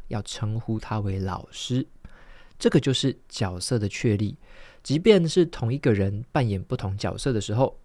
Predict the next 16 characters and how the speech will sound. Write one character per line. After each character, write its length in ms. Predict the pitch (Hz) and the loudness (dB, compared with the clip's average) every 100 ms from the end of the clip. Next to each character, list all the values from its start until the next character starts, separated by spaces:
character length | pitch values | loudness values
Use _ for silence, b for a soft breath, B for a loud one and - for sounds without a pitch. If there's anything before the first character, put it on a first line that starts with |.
| - | -20
互 280 | - - 175 | -6 2 2
动 160 | 151 127 | 4 0
的 80 | |
方 220 | 104 107 110 | 0 -4 -4
式 220 | 127 - - | -6 -8 -8
就 120 | - | -4
要 120 | 101 - | -4 -4
跟 180 | - 101 | -6 -4
着 120 | 95 - | -6 -8
调 260 | - 98 | -4 -4
整。 160 | 101 101 - - - b b b b | -2 -4 -6 -18 -20 b b b b
简 140 | - 117 | -2 2
单 120 | 185 | 6
来 120 | 160 | 6
讲 200 | 160 107 | 6 4
呢， 160 | 107 | 2